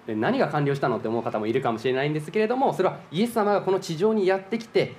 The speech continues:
えー、私たちと神様の関係を取り戻すという行為が完了したというふうに、えー、意味している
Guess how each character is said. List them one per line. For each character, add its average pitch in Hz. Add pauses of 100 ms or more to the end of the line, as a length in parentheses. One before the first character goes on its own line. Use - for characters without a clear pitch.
え 120
ー、 -
私 180
た 165
ち 151
と 147
神 170
様 147
の 120
関 185
係 208
を 190
取 185
り 220
戻 214
す 139
と -
い 147
う 151 (160)
行 214
為 196
が 190
完 139
了 131
し 131
た 123
と 113
い 104
う -
ふ 120
う 123
に、 123 (180)
え 98
ー、 -
意 110
味 95
し -
て -
い 82
る 80